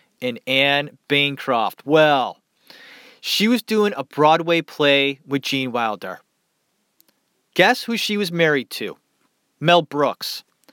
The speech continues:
So, of course, Gene and Mel started a friendship. They weren't the best of friends,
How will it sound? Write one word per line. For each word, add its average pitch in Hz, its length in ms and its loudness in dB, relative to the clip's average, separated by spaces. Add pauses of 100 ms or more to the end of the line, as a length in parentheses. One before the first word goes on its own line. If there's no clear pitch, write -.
(380)
So, 170 200 4
of 175 120 2
course, 214 560 0 (320)
Gene 143 400 -2
and 220 180 -2
Mel 147 360 2 (260)
started 147 580 2 (520)
a 214 40 2
friendship. - 640 -2 (500)
They 180 120 6
weren't 220 280 -2
the 254 200 -6
best 185 320 2
of 156 80 -4
friends, 135 520 -2